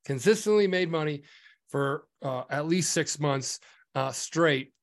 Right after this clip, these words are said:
and pulling money out of the market every month before you ever think about losing, um, just another income stream. It's not even technically smart to lose another income stream in general.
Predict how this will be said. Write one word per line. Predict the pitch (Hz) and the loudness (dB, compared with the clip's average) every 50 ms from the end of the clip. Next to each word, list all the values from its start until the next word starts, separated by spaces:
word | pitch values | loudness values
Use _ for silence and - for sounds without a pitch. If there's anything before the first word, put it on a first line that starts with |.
| _ - | _ -14
and | 135 123 | -14 -10
pulling | - 156 165 165 156 | -4 -2 -2 0 0
money | 151 151 151 151 | 0 0 0 0
out | 143 | -2
of | 139 | -2
the | 139 | -2
market | 139 151 151 143 120 139 127 | 0 2 2 2 2 -2 -4
every | 131 131 135 131 | -2 -4 -4 -4
month | 135 135 131 127 - - _ _ _ _ _ _ - | -4 -6 -6 -8 -10 -14 _ _ _ _ _ _ -6
before | 156 143 - - 170 180 175 170 156 | -6 -6 -6 -2 0 2 4 6 4
you | 151 160 | 4 2
ever | 190 160 160 160 160 143 | 2 0 0 0 0 -4
think | - - 160 151 147 151 | -4 -4 -6 -4 -4 -6
about | 131 139 139 135 139 - - | -4 -2 -2 -4 -4 -6 -4
losing, | 143 143 143 135 123 135 131 127 120 - _ _ _ _ _ _ _ _ - | -2 -2 -2 -2 -2 -6 -8 -8 -10 -12 _ _ _ _ _ _ _ _ -6
um, | 127 127 127 127 123 127 123 123 143 - _ _ _ _ _ _ _ _ | -4 -2 0 0 0 -2 -2 -4 -8 -12 _ _ _ _ _ _ _ _
just | - 185 147 147 | -8 -6 -4 -4
another | 147 151 160 165 160 139 135 | -2 0 2 2 2 0 0
income | 151 208 208 - 135 127 - | 0 -2 -2 -2 -4 -6 -8
stream. | - - 110 110 117 123 _ _ _ | -12 -14 -14 -16 -18 -20 _ _ _
It's | 139 135 - - | -16 -14 -10 -6
not | 165 156 160 | -4 -2 -2
even | 160 147 135 131 131 - - _ _ _ _ - | -2 -4 -4 -8 -12 -16 -20 _ _ _ _ -10
technically | - 165 143 139 127 123 117 | -8 -6 -6 -6 -8 -10 -12
smart | - - 180 220 247 208 - | -10 -2 0 2 2 2 0
to | 147 | -4
lose | 139 143 143 131 127 | -4 -2 -2 -4 -4
another | 135 135 135 139 135 139 | -6 -6 -6 -6 -6 -6
income | 139 139 147 135 123 | -6 -8 -10 -10 -10
stream | - - 143 135 135 143 - | -8 -6 -6 -6 -6 -8 -10
in | 139 131 127 | -10 -10 -8
general. | 123 143 185 220 214 165 143 143 147 143 | -4 -2 0 0 2 0 0 0 -2 -4